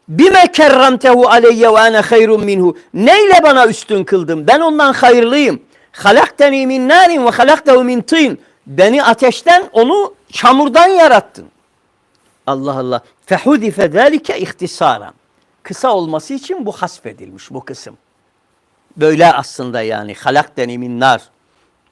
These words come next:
Lidelaleti ma tekaddeme aleyh. Daha önce geçen ifadeler bunu gösterdiği için. Sümme ebtedâ fekâle.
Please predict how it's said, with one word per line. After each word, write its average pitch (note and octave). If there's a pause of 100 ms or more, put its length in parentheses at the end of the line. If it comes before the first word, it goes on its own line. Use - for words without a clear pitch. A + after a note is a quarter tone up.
(760)
Lidelaleti A3
ma F#3
tekaddeme E3+
aleyh. A#2+ (100)
Daha G#3
önce D3+
geçen D3
ifadeler C#3+
bunu E3+
gösterdiği A#2+
için. - (440)
Sümme F#4
ebtedâ E4+
fekâle. A3